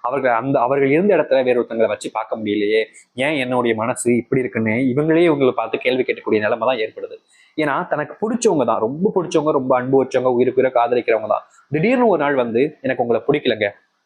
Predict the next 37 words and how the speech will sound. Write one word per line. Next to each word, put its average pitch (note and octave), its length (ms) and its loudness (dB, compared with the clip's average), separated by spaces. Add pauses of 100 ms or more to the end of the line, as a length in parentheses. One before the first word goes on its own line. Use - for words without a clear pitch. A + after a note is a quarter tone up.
(120)
நான் C3 240 -2
உங்களை C3+ 200 2
விட்டு A#2+ 180 -2
போறேன்னு A#2+ 300 0
முய-, A#2 160 -2 (840)
சொல்றேன், - 360 -4 (260)
நீங்க D3 180 -2
புரிஞ்சுக்கிட்டு E3 460 0
என்னை B2+ 120 0
விட்டு B2+ 160 0
விலகிருங்க" A#2+ 340 0
அப்படின்னு A#2 260 -4
சொல்றாங்க. G2+ 300 -2 (260)
ஆனா D#3 180 -2
இவர்கள் F#3 380 2
அப்படி - 160 -2
செய்வது C3 260 0
கிடையாது. G#2 280 2 (320)
மகராசிக்கார்ட்ட D#3 600 0
சொன்ன D3+ 260 0
உடனே, C3+ 240 0 (100)
"சரி E3+ 240 -2
நல்லா C#3+ 220 0
இருங்க" C#3+ 160 -2
அப்படின்னு B2 200 -4
சொல்லிட்டு B2+ 220 2
வெளியே C3+ 160 4
வந்தது A2 240 -2
கிடையாது. G2 260 -2 (380)
அவங்களோடு F#3+ 420 2
சேர்ந்து D3+ 240 2
வாழணுன்ற D#3 540 2
அந்த A#2+ 180 2
ஆசை C3 280 0
கனவு A#2+ 220 0
இருக்கு A2 180 -4
பாத்தீங்களா, G#2 340 -2